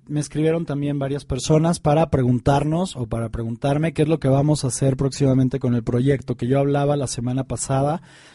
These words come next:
de que vamos a enriquecer. Sí, a petición de, de varios de ustedes que amablemente han tomado contacto con nosotros, vamos a enriquecer lo que son las herramientas para ti dentro de este espacio que es Si lo crees, lo creas.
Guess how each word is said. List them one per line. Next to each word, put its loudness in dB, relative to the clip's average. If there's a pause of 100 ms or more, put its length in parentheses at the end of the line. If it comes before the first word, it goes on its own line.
(100)
de -4
que 4
vamos 4
a 2
enriquecer. -2 (240)
Sí, 0 (640)
a -4
petición 0
de, 2
de -4
varios 0
de 0
ustedes -2
que -6
amablemente 2
han 0
tomado 2
contacto -2
con -2
nosotros, 0 (320)
vamos 2
a 2
enriquecer -4
lo 0
que -8
son 0
las -2
herramientas 0
para -4
ti -4 (340)
dentro 0
de 2
este -6
espacio -2
que -4
es -8
Si -6
lo 0
crees, -2
lo -2
creas. -4